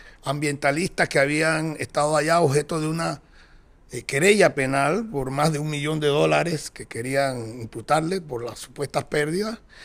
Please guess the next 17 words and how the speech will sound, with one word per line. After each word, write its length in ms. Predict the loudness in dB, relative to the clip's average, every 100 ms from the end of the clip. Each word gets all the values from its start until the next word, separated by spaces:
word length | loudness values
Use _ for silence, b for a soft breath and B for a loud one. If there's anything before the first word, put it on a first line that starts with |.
| B B B
Y 80 | 0
así 260 | 2 4 4
sucesivamente 1300 | 4 4 6 6 6 4 2 2 4 4 4 2 0
en, 540 | 0 -4 -6 -10 -14 -20 -20 b b b -4
en 180 | -2 -2
Coclé, 720 | -4 -4 4 4 4 -2 -10 -12
eh, 400 | -8 -6 -6 -8 B B
se 180 | -10 -4
han 240 | -2 -2 -2
cerrado 480 | 0 2 2 2
carpetillas 760 | 2 0 0 -4 -4 0 0 -2 _
que 140 | -6 -4
fueron 480 | 0 0 0 -6 -12 -20 -20 -20 _ -6
a 80 | -4
partir 460 | -2 -4 -4 -6 -4
de 160 | -4
esta, 600 | -4 -2 0 2 0 -4